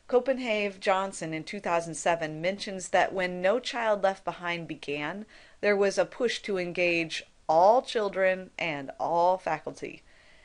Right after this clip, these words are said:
It was as if there was an attempt to wipe out traditional connotation definitions of diversity.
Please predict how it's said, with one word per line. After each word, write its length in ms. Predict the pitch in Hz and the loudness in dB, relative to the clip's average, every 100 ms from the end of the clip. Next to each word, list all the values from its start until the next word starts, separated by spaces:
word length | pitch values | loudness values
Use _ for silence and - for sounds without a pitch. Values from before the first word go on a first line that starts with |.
| - | -4
It 140 | - 190 | 0 4
was 260 | 214 202 | 4 4
as 320 | - 190 185 | 2 4 4
if 160 | 190 196 | 2 2
there 120 | 202 | 4
was 200 | 190 175 | 6 4
an 80 | 180 | 2
attempt 400 | 185 - 208 196 | -2 -2 -8 -2
to 100 | 190 | 0
wipe 460 | 156 139 165 190 165 | 0 2 2 2 4
out 320 | 175 160 - | 6 4 2
traditional 520 | - 170 180 190 170 | -6 -4 -4 -4 -6
connotation 760 | 165 175 170 165 170 160 165 156 | -4 -4 -2 -4 -6 -6 -8 -2
definitions 760 | 160 160 165 175 - 147 139 | -2 -2 -6 -6 -6 -10 -4
of 280 | 147 143 139 | -2 -2 -4
diversity. 580 | 151 170 165 160 - | -4 -4 -2 -8 -10